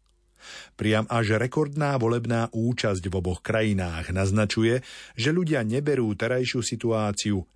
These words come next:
na ľahkú váhu. No kým na Slovensku sa zdá, pôjdeme do riadnych alebo predčasných volieb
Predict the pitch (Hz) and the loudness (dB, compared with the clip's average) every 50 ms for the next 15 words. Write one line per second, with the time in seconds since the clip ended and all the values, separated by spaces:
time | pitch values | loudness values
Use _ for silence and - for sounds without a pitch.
0 | - 101 104 113 123 120 107 87 - - - 92 85 80 78 76 85 85 85 85 | -4 -2 0 0 2 0 0 -2 -4 -6 -6 -6 -4 -4 -4 -4 -4 -4 -2 -2
1 | 85 87 95 87 - _ _ _ _ _ _ _ _ _ - - - - - - | 0 0 -2 -2 -4 _ _ _ _ _ _ _ _ _ -20 -20 -20 -20 -14 -4
2 | - 101 101 101 - 110 107 101 101 101 95 95 101 110 113 - - 123 110 110 | -2 0 0 2 2 2 2 4 4 2 2 2 2 2 2 2 2 2 4 4
3 | 107 104 104 - - 120 - 120 107 98 101 110 104 104 101 101 - 107 104 104 | 2 2 0 -2 -2 -2 0 0 0 2 2 2 2 2 0 0 0 0 2 2
4 | 104 98 104 98 98 95 98 95 92 98 113 120 120 104 110 107 98 - - 110 | 2 2 0 0 0 0 0 0 0 2 0 0 0 0 0 -2 -2 -2 -2 0
5 | 113 113 110 113 98 - 123 135 135 - - 135 117 - - - 101 95 85 85 | 0 2 0 0 0 0 0 0 -2 0 -2 -2 -2 -2 -2 -4 -4 -4 -2 -2
6 | 98 95 98 95 95 85 | 0 0 2 0 0 -2